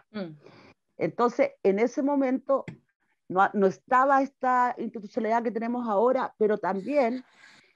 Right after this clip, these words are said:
Speaker 2: el proyecto logró a través del lobby, por eso decimos nosotros que Alto Maipo es el ícono de la corrupción político-empresarial,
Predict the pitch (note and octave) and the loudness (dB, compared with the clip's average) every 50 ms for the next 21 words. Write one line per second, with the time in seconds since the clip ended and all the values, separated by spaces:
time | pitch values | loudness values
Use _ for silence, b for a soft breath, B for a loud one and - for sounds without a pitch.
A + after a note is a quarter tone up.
0 | b _ _ G3 G3+ G3 - - G#3 G3+ F#3 A#3+ B3+ B3 - D4 C#4 C4+ B3+ B3+ | b _ _ 2 2 2 4 4 4 4 6 4 2 4 2 2 4 4 4 4
1 | A#3+ A3 A3 A#3 A#3 A#3 A#3 A#3 F#3 F3 F3+ F#3+ G#3 G3+ A3+ A#3 C4 C4+ C4+ B3+ | 2 2 2 2 2 2 2 2 0 2 2 2 0 0 -2 -2 -2 0 0 0
2 | A#3+ A3 A#3 G#3+ F#3 F3 C#3 C#3+ C#3 D#3 F3+ F3+ F3 - F#3+ F3+ F#3+ G3 G3 G3 | 0 -2 -4 -4 -4 -4 -4 -4 -4 -4 -4 -4 -4 -4 -6 -6 -4 -6 -8 -6
3 | - A3+ G3+ G#3+ G#3+ - G3+ F#3 F#3+ - G3 F#3+ F#3+ G3 G3 - G#3 G3+ G3 G3 | -6 -6 -6 -6 -6 -4 -4 -6 -4 -4 -4 -2 -2 -2 -2 -2 -2 0 0 0
4 | G3 G3+ G3 - G#3 G3+ G3+ G3+ G3+ G3+ F#3+ G3 G3 G3 F#3+ G3 F#3+ - F#3+ F#3+ | -2 -2 -2 -2 -2 -2 0 0 -2 0 0 0 0 0 0 -2 -4 -4 -4 -4
5 | G3 F#3+ - - - G#3 G3 G3 - - G#3 G#3 G#3 - G3 - G#3 G#3+ G#3+ - | -4 -6 -6 -4 -4 -4 -4 -4 -4 -4 -4 -4 -4 -6 -8 -8 -8 -8 -6 -8
6 | A#3 A3+ - - C#4+ C#4 C#4 A#3 A3 A3+ | -8 -8 -6 -6 -4 0 2 2 2 0